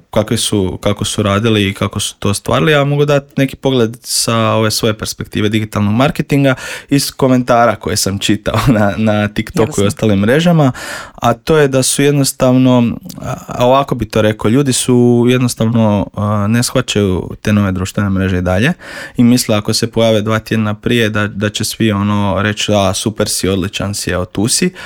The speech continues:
Speaker 1: ali u biti to nije tako. Znači, danas mlađa populacija koja je, recimo, na TikToku, uzet ćemo taj primjer, a, shvaća da si ti došao samo da skupiš glasove i onda u biti ispod u komentarima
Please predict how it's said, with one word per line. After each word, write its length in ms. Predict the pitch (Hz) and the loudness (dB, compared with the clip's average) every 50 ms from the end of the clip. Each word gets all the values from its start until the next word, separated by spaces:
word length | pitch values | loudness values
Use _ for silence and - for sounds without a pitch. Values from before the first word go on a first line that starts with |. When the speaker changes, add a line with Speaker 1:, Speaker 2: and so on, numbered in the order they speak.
| - - - - - - - | -14 -14 -14 -16 -12 -6 -2
Speaker 1:
ali 160 | 123 120 123 | 2 2 2
u 20 | |
biti 260 | 120 127 127 123 - | 2 2 0 0 0
to 100 | - 135 | 0 2
nije 220 | 117 110 107 110 - | 2 2 2 2 0
tako. 340 | - 98 90 95 - - - 104 | 0 0 0 -2 -4 -8 -8 -6
Znači, 440 | 95 101 104 - - - 104 104 98 | -6 -6 -6 -6 -4 -2 0 0 0
danas 460 | 92 101 101 101 104 104 104 - - 98 | 0 0 0 0 0 0 0 -2 -2 0
mlađa 340 | 101 104 104 101 92 95 | 0 2 2 0 0 -2
populacija 540 | - - - - - 101 95 101 101 - 101 | -6 -8 -8 -6 -2 -2 0 0 0 -2 -4
koja 140 | - - 95 | -4 -2 -2
je, 40 | 95 | -2
recimo, 300 | 95 95 - - 101 92 | -2 -4 -4 -4 -4 -6
na 60 | 92 | -6
TikToku, 560 | - - 95 - - - 95 117 - - - | -6 -8 -8 -6 -4 -2 -2 -2 -2 -4 -6
uzet 200 | 101 104 98 - | -6 -6 -6 -8
ćemo 200 | - - 92 98 | -8 -8 -8 -8
taj 200 | - - 104 104 | -6 -6 -8 -8
primjer, 440 | - - 113 113 127 147 160 156 - - - - - - - - - - - | -6 -6 -4 -2 0 0 0 -2 -4 -6 -10 -16 -14 -14 -16 -16 -18 -10 -4
a, 200 | - 110 110 110 | -2 0 0 0
shvaća 420 | - - - 117 113 113 - - | 0 0 0 0 0 0 0 -2
da 120 | 101 98 101 | -2 -2 -2
si 160 | - - - | -4 -4 -4
ti 100 | - 104 | -4 -2
došao 300 | 98 95 101 101 - 101 | -2 0 -2 -2 -2 -2
samo 280 | - - 101 104 98 95 | -2 -2 0 0 0 -2
da 120 | 95 101 | -2 -4
skupiš 380 | - - - 107 - 82 101 107 | -4 -6 -8 -8 -8 -8 -6 -2
glasove 540 | 98 98 123 147 - - 180 175 170 170 - - - - - - - | 0 0 0 0 0 0 0 0 0 -2 -2 -6 -14 -18 -20 -14 -4
i 160 | - 120 123 | 0 2 2
onda 240 | 117 120 120 117 113 | 4 4 4 4 4
u 60 | 110 | 2
biti 400 | 107 110 110 110 - - 113 113 | 2 0 0 0 0 0 0 2
ispod 340 | 113 113 - - - 101 104 | 0 0 -2 -4 -4 -4 -4
u 40 | 101 | -4
komentarima 800 | - - 101 101 101 101 - 107 101 101 107 107 104 101 101 104 | -4 -2 -2 0 -2 -2 0 0 0 2 2 0 0 0 0 0